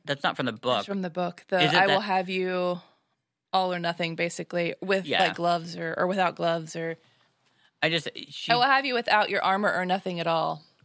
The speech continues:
Speaker 1: Right. Um, and I love just, I loved all of it. Um, and she does, she delivers it so amazingly. And, however, before that conversation starts,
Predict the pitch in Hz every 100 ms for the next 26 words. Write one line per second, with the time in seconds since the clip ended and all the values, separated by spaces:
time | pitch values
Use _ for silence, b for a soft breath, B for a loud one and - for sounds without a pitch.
0 | - 127 95 85 - - _ - 127 117
1 | 113 110 104 - _ - 123 120 127 127
2 | 120 - 123 - - 131 143 156 127 107
3 | 107 113 107 107 101 - - 113 117 107
4 | 107 107 - _ _ 139 131 151 175 156
5 | - 120 160 151 135 143 131 - - -
6 | - - - 135 131 131 127 - 127 110
7 | 107 107 113 101 95 92 90 - 120 117
8 | B B B B _ 165 151 160 160 143
9 | 139 147 156 156 135 147 131 131 120 127
10 | 120 131 120 117